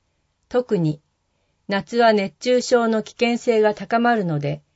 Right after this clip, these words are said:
注意しましょう。予防法。こまめな水分補給。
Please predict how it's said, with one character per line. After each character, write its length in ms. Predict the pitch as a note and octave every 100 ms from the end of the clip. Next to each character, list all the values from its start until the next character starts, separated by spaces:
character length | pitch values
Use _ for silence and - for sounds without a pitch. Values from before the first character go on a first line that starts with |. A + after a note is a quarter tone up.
| _ _ _
注 300 | - C#4 C4+
意 100 | G#3
し 160 | E3+ D#3
ま 140 | E3
し 180 | D#3 -
ょ 260 | D#3 C#3+ - _ _ _ _ _ _ _ _ _ _ _ _ _ _ _ _
う。 40 | F#3+
予 120 | G3
防 260 | A#3 A#3
法。 440 | G#3+ G#3+ G3 F#3 - _ _ _ _ _ _ _ _ _ _
こ 120 | B3+
ま 140 | C4 B3
め 140 | F#3+
な 140 | D#3 D3+
水 280 | G#3+ A#3
分 240 | A3+ A3+ G#3
補 160 | G3 G3+
給。 420 | - D3+ C#3+